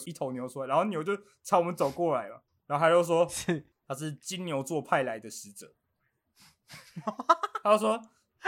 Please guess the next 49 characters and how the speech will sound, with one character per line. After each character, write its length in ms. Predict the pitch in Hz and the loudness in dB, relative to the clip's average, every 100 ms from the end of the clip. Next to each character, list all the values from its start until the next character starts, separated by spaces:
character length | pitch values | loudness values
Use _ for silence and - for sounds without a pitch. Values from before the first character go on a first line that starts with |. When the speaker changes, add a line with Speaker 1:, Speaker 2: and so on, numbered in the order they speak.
| 622 | 12
Speaker 1:
他， 120 | 214 - | 12 8
他 160 | 220 214 | 8 6
跟 140 | 220 | 6
我 100 | 196 | 4
说， 340 | 170 175 180 _ _ | 4 2 0 _ _
那 100 | 156 | -4
个， 380 | 160 156 156 - _ _ _ _ - | -2 -2 -6 -14 _ _ _ _ -12
那 120 | 151 | -6
个 120 | 147 | -4
双 300 | - 214 226 | 4 4 4
鱼 160 | 165 170 | -2 0
男 220 | 156 123 | 0 2
呐， 240 | 127 110 _ _ | -2 -6 _ _
我 120 | 135 | -8
看 220 | - 240 | 6 6
你 200 | 208 151 | 6 -4
跟 200 | 151 208 | 0 2
这 140 | 220 233 | 2 2
二 140 | 226 | 0
十 180 | 220 165 | -2 -8
几 160 | 165 143 | -10 -6
个 140 | 143 | -4
女 160 | 131 120 | -4 -4
生 240 | 160 151 | -4 -2
在 180 | 170 160 | 0 0
一 80 | 160 | -2
起， 300 | - 98 _ _ _ _ | -10 -18 _ _ _ _
你 180 | 160 160 | -10 -2
这 180 | 220 208 | 0 0
已 40 | |
经 160 | 165 196 | -2 -4
触 220 | 247 196 | -4 2
犯 200 | 220 170 | 4 4
了 120 | 147 | 0
我 60 | 123 | -4
们 140 | 127 | -4
星 280 | 135 190 190 | -6 -6 -2
座 200 | 214 170 | 0 0
的 80 | 143 | -2
速 280 | - 196 | -4 -4
配 200 | 185 190 | 0 0
指 220 | 156 135 123 | 0 -10 -10
数 240 | 175 160 | -8 -6
的 100 | 135 | -6
这 140 | 135 | -6
个 140 | 156 151 | -8 -4
关 260 | 170 175 | 0 0
联 160 | 160 131 | 0 -6
性， 320 | 127 143 - | -6 -10 -12